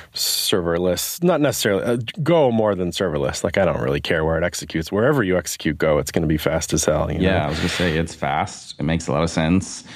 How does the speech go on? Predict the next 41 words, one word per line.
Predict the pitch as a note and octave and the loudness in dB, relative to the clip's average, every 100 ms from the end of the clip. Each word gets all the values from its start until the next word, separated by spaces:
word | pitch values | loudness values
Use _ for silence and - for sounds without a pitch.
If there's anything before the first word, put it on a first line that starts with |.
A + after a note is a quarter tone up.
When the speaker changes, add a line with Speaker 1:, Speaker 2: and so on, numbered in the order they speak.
| - - | -8 -2
Speaker 2:
It | |
was | C4+ | 0
fun. | - C#4+ E3 F#2 - | 2 2 2 -2 -4
Yeah, | B2+ A2+ - - | -2 -2 -2 -2
I, | F#2 F#2+ F2+ - | 2 2 0 0
I | F#2+ | 0
mean, | F#2+ | 2
it's | F#2 - | 2 -2
great | D#2 F2+ G#2+ - | -2 0 0 -2
for | - F#2 | -2 0
microservices, | F#2+ A2 C#2 - A1+ - - - - _ | 2 0 -2 -2 -4 -2 -4 -6 -10 _
I | D#2+ A2 | -4 -2
think. | - B1+ - | 0 -2 0
I | E2+ | 0
mean, | E2 | 0
it's, | - | 0
like, | D2 - | -4 -2
ideal | F2 E2 E2 G#2 | -2 0 2 2
to | - | 0
that. | B1+ A1 - - - | -2 -2 -4 -12 -4
Speaker 1:
Yeah, | A#3 E4 C#3 A2 | 2 4 2 0
it | C#3 | 0
is, | F#3+ F#2+ | 2 0
kinda, | - B2+ A#2 A2 | -2 -2 0 0
right? | G2+ C3 - _ _ _ _ _ - _ - D3+ | 0 0 -4 _ _ _ _ _ -20 _ 0 2
In | C#3+ | 4
scripting, | - - F3 F#3 C3 G#2 F#2 | 2 0 0 2 2 0 2
too, | B2 A2 | 2 2
I'm | F#2 | 2
finding | F#2+ G2 F#2+ | 0 0 0
it. | G2+ - - | -2 -8 -2
I | D3 | 0
have | B2 | 0
a | |
job | G2+ C3 C#3 B2+ | 0 2 2 0
in | G#2+ | -2
front | - A2 | -2 0
of | G2 | 0
me | F#2+ | 0
that's | G2 - | 0 0
like, | A#2 G2 | 2 2